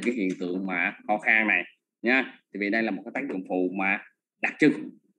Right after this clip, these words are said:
nha. Rồi, về captopril. Đây là một cái thuốc mà thuộc cái nhóm tim mạch, mà thuộc cái nhóm mà đây là ức chế cái men chuyển. Và nó có tác dụng ở đây là gì? Nó sẽ làm giãn mạch. Và thứ hai nữa là gì? Nó sẽ làm giảm được,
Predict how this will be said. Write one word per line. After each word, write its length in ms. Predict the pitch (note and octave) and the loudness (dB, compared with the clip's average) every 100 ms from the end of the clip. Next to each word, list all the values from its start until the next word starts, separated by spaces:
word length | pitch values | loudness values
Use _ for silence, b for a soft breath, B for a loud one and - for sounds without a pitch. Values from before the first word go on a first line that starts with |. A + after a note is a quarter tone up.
| - | 0
nha. 360 | C3 C#3+ - - _ _ _ _ - - | 2 2 -2 -18 _ _ _ _ -18 0
Rồi, 180 | C#3 C3+ C#3 - _ | 2 2 0 -12 _
về 120 | B2 B2 | 0 2
captopril. 560 | - - C3+ C3+ D3+ B2+ - _ _ _ _ - | 0 0 0 6 6 6 0 _ _ _ _ -4
Đây 320 | A#2+ C3 B2 | 0 2 2
là 80 | A#2 | 2
một 160 | G#2+ F#2+ | -2 -6
cái 100 | A#2 | -2
thuốc 320 | D3 E3 E3 | 2 2 0
mà 240 | G2 F#2 F2+ | -6 -6 -6
thuộc 100 | G2 G#2 | -10 -6
cái 80 | |
nhóm 180 | G#2+ B2 | -4 -2
tim 120 | B2 A#2 | 2 4
mạch, 160 | A2 - _ | 2 -2 _
mà 120 | G2+ G2 | -10 -6
thuộc 120 | G2+ | -4
cái 80 | A2+ | 0
nhóm 180 | A2+ C3+ | 2 2
mà 60 | A2 | 2
đây 140 | A2 | 2
là 180 | G2 - | 0 2
ức 140 | D3 - - | 2 2 0
chế 200 | A2+ B2+ | 2 2
cái 100 | A#2+ | 0
men 200 | A2 G2+ | 0 2
chuyển. 260 | F#2+ G2+ - b b b b | 4 4 0 b b b b
Và 80 | D#3+ | 2
nó 80 | F3+ | 2
có 60 | |
tác 160 | G#3 G3+ | 2 4
dụng 180 | D3+ A2 | 4 2
ở 60 | |
đây 120 | C3 C3+ | 2 2
là 120 | A#2+ | 4
gì? 180 | G#2+ G2+ | 2 0
Nó 140 | G#2+ - | -2 -6
sẽ 60 | |
làm 200 | A2+ G#2 G2+ | -4 -2 0
giãn 240 | F2 C3+ | 0 2
mạch. 120 | C3+ - _ _ - | 0 0 _ _ -6
Và 180 | G2+ | -4
thứ 80 | A2+ | -2
hai 260 | D#3 D3 C3 | 2 2 4
nữa 140 | G#2+ | 4
là 120 | C3 | 2
gì? 160 | B2+ G#2 | 2 2
Nó 140 | G2 A#2+ | 0 -4
sẽ 60 | G2+ | -2
làm 220 | G2 F#2+ | -2 0
giảm 240 | E2+ G#2+ | 2 4
được, 260 | C3+ G#2 | 4 2